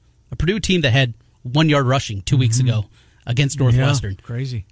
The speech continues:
Speaker 1: And they
Speaker 2: How about
Speaker 1: couldn't
Speaker 2: Northwestern, by the way? We'll get into that later.
Speaker 1: To what they are today, is this an elite defense?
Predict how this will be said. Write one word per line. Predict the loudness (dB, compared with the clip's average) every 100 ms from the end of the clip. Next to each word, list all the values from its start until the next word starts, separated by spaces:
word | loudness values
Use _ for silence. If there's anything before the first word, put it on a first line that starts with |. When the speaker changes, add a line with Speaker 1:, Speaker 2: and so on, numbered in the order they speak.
| -4
Speaker 1:
And | 0 0 0
they | -2 0
Speaker 2:
How |
about | 0
Speaker 1:
couldn't | 0
Speaker 2:
Northwestern, | 0 0 -2 -2 -4
by | -4 -6
the | -6
way? | -6
We'll |
get | -4 -2
into | -2
that | -2 -6
later. | -8 -6 -8 -10 -10 -2
Speaker 1:
To | 0
what | 0 -2 0
they | 0 0
are | -2 -2
today, | 0 0 2 2 0 _ _ _ _ _ _ _
is | -2
this | -2 0
an | 0
elite | 0 0 0
defense? | -2 -2 -4 -8